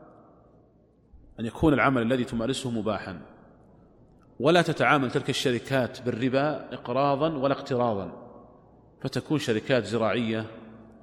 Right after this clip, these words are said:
أو صناعية أو في الاتصالات أو في غير ذلك، وهذا لا إشكال في جواز المساهمة فيها كما ذكرنا. هذا القسم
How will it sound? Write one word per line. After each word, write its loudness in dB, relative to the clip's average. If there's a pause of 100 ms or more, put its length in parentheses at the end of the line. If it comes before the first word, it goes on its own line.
أو 2
صناعية 2 (720)
أو 8
في -2
الاتصالات 2
أو 4
في 0
غير 4
ذلك، -6 (920)
وهذا 6
لا 2
إشكال 2
في 0
جواز 4
المساهمة -2
فيها -4
كما -2 (160)
ذكرنا. -4 (720)
هذا 4
القسم -4